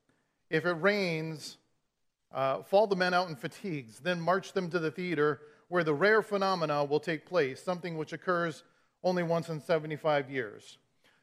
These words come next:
Well, the company commander took that order and instructed it to his lieutenant. And the lieutenant said to the people, "By order of the C O,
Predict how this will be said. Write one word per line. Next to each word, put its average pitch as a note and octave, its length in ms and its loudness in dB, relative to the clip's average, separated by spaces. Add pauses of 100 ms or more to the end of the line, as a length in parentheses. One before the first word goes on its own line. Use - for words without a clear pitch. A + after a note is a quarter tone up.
(180)
Well, A#2 100 -8
the B2+ 100 -8
company E3+ 340 0
commander F3 560 0
took - 280 -4
that G3+ 220 4
order E3 320 4
and D#3+ 80 -4
instructed D3+ 560 -2
it E3+ 140 -4
to F#3 100 -4
his D3+ 160 -2
lieutenant. D#3+ 520 -4 (100)
And C3 100 -16
the C3+ 60 -10
lieutenant E3+ 500 -2
said E3 200 2
to D3+ 60 -4
the C#3+ 100 -4
people, D#3+ 340 -4
"By D#3 220 4
order F3+ 340 0
of D#3+ 80 -4
the D#3+ 80 -10
C G3 260 0
O, F#3 300 2